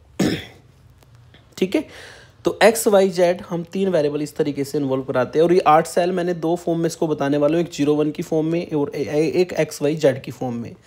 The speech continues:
तो अगर एक्स है तो ये हमारा एक्स डैश और एक्स वैल्यू लेगा, और अगर वाई है तो वाई डैश जेड डैश वैल्यू लेगा, फिर वाई डैश जेड वैल्यू लेगा, फिर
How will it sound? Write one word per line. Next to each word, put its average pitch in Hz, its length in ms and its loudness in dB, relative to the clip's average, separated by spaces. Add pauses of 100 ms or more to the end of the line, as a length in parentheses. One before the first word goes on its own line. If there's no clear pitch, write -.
(480)
तो 208 120 10
अगर 226 180 10
एक्स 208 300 0
है 226 80 2
तो 226 140 -2
ये 233 140 -2
हमारा 214 440 -2
एक्स 156 280 -4
डैश 175 460 0 (200)
और 143 200 -4
एक्स 139 240 -2
वैल्यू 151 260 0
लेगा, 160 340 2 (540)
और 165 140 8
अगर 202 180 6
वाई 185 240 4
है 202 140 0
तो 220 160 0
वाई 160 240 0
डैश 175 320 2
जेड 127 240 -2
डैश 147 280 0
वैल्यू 156 260 0
लेगा, 165 340 2 (300)
फिर 247 380 0 (420)
वाई 143 280 4
डैश 180 280 4
जेड 135 240 0
वैल्यू 143 280 0
लेगा, 160 320 2 (160)
फिर 233 440 -2